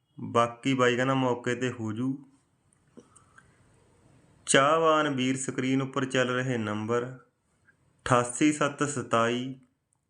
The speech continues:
ਛੱਤੀ ਅੱਠ ਸੌ ਛੇ 'ਤੇ ਸੰਪਰਕ ਕਰ ਸਕਦੇ ਆ ਜੀ।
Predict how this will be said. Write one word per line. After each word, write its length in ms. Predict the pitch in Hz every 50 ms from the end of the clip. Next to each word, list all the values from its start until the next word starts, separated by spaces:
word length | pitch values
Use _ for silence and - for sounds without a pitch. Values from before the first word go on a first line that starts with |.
| _ _ -
ਛੱਤੀ 640 | - - - - - 135 - - - 151 151 147 147
ਅੱਠ 100 | 143 147
ਸੌ 180 | - - 151 143
ਛੇ 260 | - - 143 139 135
'ਤੇ 140 | 135 139 135
ਸੰਪਰਕ 480 | 135 135 127 120 120 123 120 120 123
ਕਰ 160 | - 113 107
ਸਕਦੇ 400 | 107 - - 120 120 123 127 131
ਆ 60 | 131 131
ਜੀ। 320 | 131 131 131 135 135